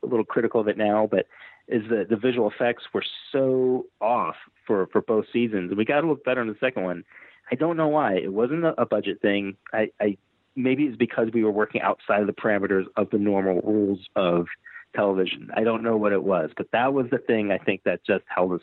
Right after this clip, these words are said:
back. Uh, because the stories were good, thought all the acting was good, the costumes were amazing and stuff. Um, but I think it was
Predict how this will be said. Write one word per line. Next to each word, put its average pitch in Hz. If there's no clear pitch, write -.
back. 87
Uh, 95
because 110
the 113
stories 127
were 131
good, 123
thought 113
all 98
the 92
acting 113
was 107
good, 110
the -
costumes 110
were 113
amazing 107
and 107
stuff. 101
Um, 90
but 104
I 101
think 131
it 156
was 120